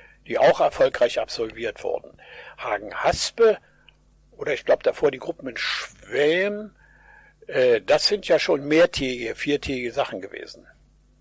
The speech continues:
Zu den vier Tagen, ich habe am Anfang ja gedacht, wir brauchten mehr Zeit. Also ich habe von einem, von einer Freistellung ein Vierteljahr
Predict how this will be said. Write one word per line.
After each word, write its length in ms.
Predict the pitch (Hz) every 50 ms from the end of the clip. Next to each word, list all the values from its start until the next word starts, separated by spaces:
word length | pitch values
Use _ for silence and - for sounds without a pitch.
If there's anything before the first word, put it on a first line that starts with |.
| _ _ _ _ -
Zu 120 | - -
den 200 | 139 143 139 131
vier 260 | - - 151 131 - -
Tagen, 420 | - 185 185 180 175 135 131 113
ich 160 | 107 - -
habe 160 | 143 - 151
am 140 | 127 120 123
Anfang 400 | 127 151 156 - - 165 147 -
ja 260 | - 165 151 151 147 - _ _ _ _ _ _ -
gedacht, 600 | - 120 110 - - - - - - _ - -
wir 140 | 131 127 -
brauchten 460 | 117 123 135 - - - - 110 117
mehr 280 | 135 156 175 180 - -
Zeit. 500 | - - - 117 104 98 90 85 - 98
Also 180 | 107 104 104
ich 120 | 104 - -
habe 140 | 110 -
von 180 | - 131 - 92
einem, 420 | 95 104 104 107 107 104 101 90 - _ _ _ _ _ _ _ _ _
von 160 | - 117 104
einer 220 | 104 110 110 107
Freistellung 640 | - - - 113 143 139 - - - 127 123 127 - -
ein 140 | 117 123 -
Vierteljahr 840 | - - 160 151 - 139 131 135 135 139 127 131 135 131 123 -